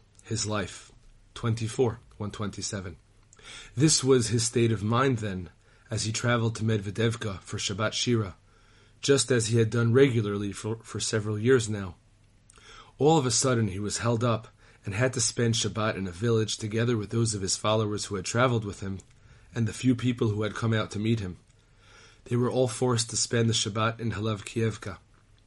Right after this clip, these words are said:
They had brought nothing to eat or drink. They were forced to eat chalot made of corn and make kiddush over the bread, because they did not have a cup of wine for kiddush.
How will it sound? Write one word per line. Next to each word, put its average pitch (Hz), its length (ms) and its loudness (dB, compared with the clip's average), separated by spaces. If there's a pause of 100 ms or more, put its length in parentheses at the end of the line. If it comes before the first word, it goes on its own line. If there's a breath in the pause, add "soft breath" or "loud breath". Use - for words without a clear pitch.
(500 soft breath)
They 117 120 2
had 120 100 4
brought 123 220 4
nothing 127 400 2
to - 100 -8
eat 113 220 0
or 95 80 -4
drink. 101 480 -4 (420 loud breath)
They 120 140 0
were 117 100 2
forced 123 400 2
to 123 60 -4
eat 117 160 -2
chalot 113 500 0
made 110 160 -2
of - 140 -8
corn 113 460 0 (300 loud breath)
and 113 140 0
make 113 180 2
kiddush 123 380 4
over 110 180 0
the 101 120 -4
bread, 107 340 0 (240)
because 107 320 -6
they 107 140 -2
did 101 160 -6
not 110 180 0
have 104 180 -6
a 107 40 -8
cup 107 260 -6
of 90 160 -8
wine 110 300 0
for - 160 -12
kiddush. - 540 -6